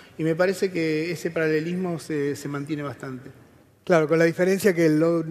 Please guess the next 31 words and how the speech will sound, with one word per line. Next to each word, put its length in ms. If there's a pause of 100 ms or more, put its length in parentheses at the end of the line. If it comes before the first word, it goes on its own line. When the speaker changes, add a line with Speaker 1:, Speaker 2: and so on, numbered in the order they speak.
Speaker 2:
atrial 380
fibrillation, 680
digamos, 440 (300)
un 120
episodio 680
cada 200
dos 240
años, 540 (460)
es 200
una 160
cosa 300
y 100
a 60
lo 80
mejor 240
no 160
tocamos, 500
en 80
cambio 240
el 80
aleteo 400
sí, 400
en 340 (220)
la 160
conducta 480
en 60
aleteo 420
prácticamente, 1120
dada 300
Speaker 1:
Sí. 60
Speaker 2:
la, 360